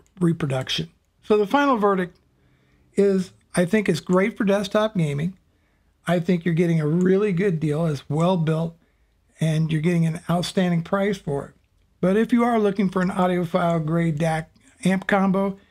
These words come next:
you probably wanna save your money and put a little bit more with it to get something a little bit better. But for its intended purpose as a gaming headphone dac,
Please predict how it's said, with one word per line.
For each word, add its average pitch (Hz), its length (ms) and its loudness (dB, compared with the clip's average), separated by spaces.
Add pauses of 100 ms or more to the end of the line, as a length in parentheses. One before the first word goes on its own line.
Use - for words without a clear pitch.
(460)
you - 180 -12
probably 226 240 2
wanna 190 140 2
save 175 240 0
your 175 80 0
money 156 180 0
and 156 80 -6
put 165 120 0
a 160 40 0
little 156 120 0
bit 147 240 -4
more 147 260 0
with 147 240 -2
it 160 180 -6
to 147 80 -6
get 147 220 -6
something 151 360 -2
a 139 40 0
little 143 200 0
bit 143 220 -4
better. 139 320 -4 (480)
But 151 220 -2
for 156 240 -8
its 196 240 2
intended 220 440 2
purpose 196 520 -2 (160)
as 165 160 2
a 156 80 -2
gaming 185 580 2
headphone 165 540 0
dac, 143 320 -4